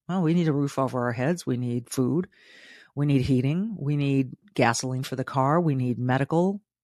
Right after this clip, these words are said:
money, <laughs> money to take care of our medical needs, et cetera, et cetera, and you go down the line. Well, it, it's the same is true for any city. They have a finite amount of tax income, and they have to prioritize, prioritize how to spend it.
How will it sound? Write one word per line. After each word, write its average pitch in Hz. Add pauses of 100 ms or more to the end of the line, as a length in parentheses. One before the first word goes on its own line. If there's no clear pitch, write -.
money, 202 (180)
<laughs> -
money 175
to 175
take 175
care 175
of 156
our 156
medical 160
needs, 214 (680)
et 180
cetera, 190
et 175
cetera, 214
and 135
you 135
go 143
down 143
the 151
line. 151
Well, -
it, 202
it's -
the 277
same 302
is 254
true 311
for 226
any 247
city. 214 (1080)
They 277
have 262
a 214
finite 226
amount 180 (640)
of 165
tax 262
income, 120 (500)
and 190
they 202
have 170
to 180
prioritize, 147 (120)
prioritize 151
how 135
to 151
spend 294
it. 123